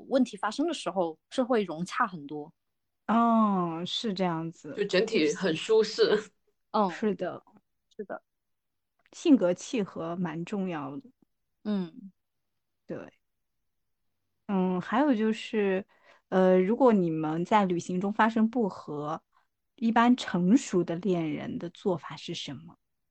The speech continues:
Speaker 1: 那我可能是不成熟的恋人。
Speaker 3: <laughs> 只能想象了，是吧？
Speaker 2: <laughs> 没有，我觉得你，就是比如说你当下情绪是发生了，但是后面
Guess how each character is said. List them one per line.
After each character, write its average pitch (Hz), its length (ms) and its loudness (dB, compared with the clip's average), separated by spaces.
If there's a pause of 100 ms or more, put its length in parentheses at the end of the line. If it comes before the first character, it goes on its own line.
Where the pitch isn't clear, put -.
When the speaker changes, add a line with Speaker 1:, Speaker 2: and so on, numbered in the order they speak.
(920)
Speaker 1:
那 277 180 2
我 214 80 0
可 202 140 -8
能 180 100 -4
是 233 80 -4
不 311 100 6
成 190 320 2
熟 220 200 2
的 226 80 2
恋 220 180 2
人。 233 100 4
Speaker 3:
<laughs> - 680 6
只 - 80 10
能 254 100 8
想 185 300 2
象 330 180 4
了， 208 80 4
是 190 140 0
吧？ 170 160 -4 (160)
Speaker 2:
<laughs> - 840 2
没 254 80 12
有， 349 200 10
我 214 100 10
觉 240 140 10
得 381 80 6 (160)
你， 214 260 6 (320)
就 359 120 4
是 330 160 6
比 233 100 2
如 202 80 8
说 269 80 10
你 269 80 12
当 277 160 8
下 302 160 8
情 190 260 2
绪 233 220 0
是 262 220 0
发 185 180 4
生 180 240 0
了， 170 100 -2
但 220 140 4
是 247 60 2
后 254 160 2
面 196 300 2